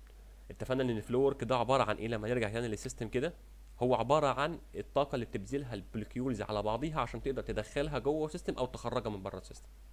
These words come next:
جميل، وبالتالي لما ننزل تحت كده هلاقي ان دلتا بي في ده هو عباره عن بي اتنين في اتنين، البريشر في الايه؟ في السبيسيفيك volume، ناقص بي واحد في الفي واحد،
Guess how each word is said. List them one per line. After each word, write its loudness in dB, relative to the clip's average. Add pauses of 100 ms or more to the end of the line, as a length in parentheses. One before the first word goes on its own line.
(640)
جميل، 0
وبالتالي 0 (720)
لما 2
ننزل 2
تحت -2
كده 0 (1160)
هلاقي 4
ان 0
دلتا 2
بي 0
في 0
ده 2
هو 0
عباره 4
عن 0
بي -2
اتنين -2
في -4
اتنين، -2 (480)
البريشر -2
في -8
الايه؟ -2 (200)
في -6
السبيسيفيك -4
volume، -2 (1080)
ناقص 4 (220)
بي 0
واحد 2
في -8
الفي -4
واحد، -2